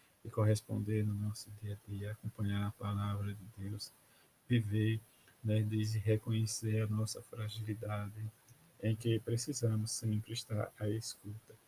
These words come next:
e receber desta palavra de sabedoria o alimento de nosso dia a dia.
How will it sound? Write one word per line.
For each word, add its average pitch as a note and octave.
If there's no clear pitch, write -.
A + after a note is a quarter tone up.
e A#2+
receber A#2
desta G#2+
palavra B2
de -
sabedoria A2+
o A#2+
alimento A2
de A2
nosso G#2+
dia A2
a -
dia. -